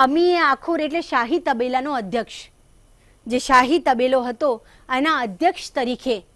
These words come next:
ખુશરો ખાના સમયમાં મોહમ્મદ તુગલક પોતાની સેવા આપતો હતો. ત્યારબાદ પોતાના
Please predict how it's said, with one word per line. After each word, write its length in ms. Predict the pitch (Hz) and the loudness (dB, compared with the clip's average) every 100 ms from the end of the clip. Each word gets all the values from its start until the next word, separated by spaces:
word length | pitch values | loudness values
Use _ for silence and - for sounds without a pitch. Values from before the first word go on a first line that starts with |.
| - _ _ - | -20 _ _ -6
ખુશરો 320 | 302 - 370 - | -6 0 -2 0
ખાના 320 | 339 302 320 | -2 -2 -6
સમયમાં 480 | 262 262 262 254 220 _ _ _ _ | -6 -6 -4 -4 -6 _ _ _ _
મોહમ્મદ 380 | 247 262 262 294 302 | -8 -6 -4 -4 -4
તુગલક 340 | 277 233 269 214 - _ _ _ _ _ _ _ _ _ _ _ _ _ _ _ _ - _ _ _ _ _ _ _ _ _ _ - | -6 -2 -2 -4 -12 _ _ _ _ _ _ _ _ _ _ _ _ _ _ _ _ -20 _ _ _ _ _ _ _ _ _ _ -6
પોતાની 380 | 277 294 302 294 | -2 0 0 0
સેવા 220 | 247 220 | 0 0
આપતો 260 | 190 - 208 | -2 -6 -12
હતો. 180 | 185 190 180 _ _ _ _ _ _ _ _ _ _ _ _ _ - _ _ _ _ _ _ _ - | -12 -16 -20 _ _ _ _ _ _ _ _ _ _ _ _ _ -20 _ _ _ _ _ _ _ 2
ત્યારબાદ 520 | 359 381 381 370 381 381 - _ _ _ _ _ _ _ _ _ _ _ _ _ _ _ - | 6 8 8 8 8 4 -8 _ _ _ _ _ _ _ _ _ _ _ _ _ _ _ -2
પોતાના 480 | 330 339 349 349 | 4 6 6 6